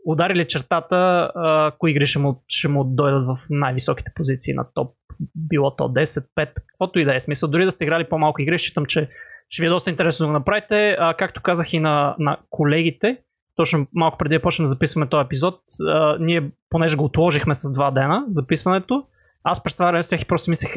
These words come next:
"Е, колко ще е яко сега да го направим, колко ще е яко да ги кажем, колко ще е яко да залагаме, да направим цялото това нещо, нали, с, а, м-,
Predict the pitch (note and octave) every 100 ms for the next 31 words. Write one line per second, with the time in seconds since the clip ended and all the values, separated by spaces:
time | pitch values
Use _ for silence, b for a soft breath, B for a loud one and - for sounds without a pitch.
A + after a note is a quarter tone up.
0 | - D#3+ D3 - F3 - E3 D#3 - D#3+
1 | D3 C#3+ C3+ D3 C#3 D#3+ D3 E3 D3 D3
2 | C#3+ C3 D#3 C#3+ C#3+ E3 D3 D#3+ C#3+ C#3
3 | C3 C#3+ C#3+ C#3 C#3+ C#3+ C#3 D3 C#3+ C3+
4 | C#3 B2+ - D3 C#3+ - C#3+ D3 D#3+ D#3
5 | - - D3+ C#3+ C#3+ B B B B -
6 | D#3+ D3+ D3 C#3+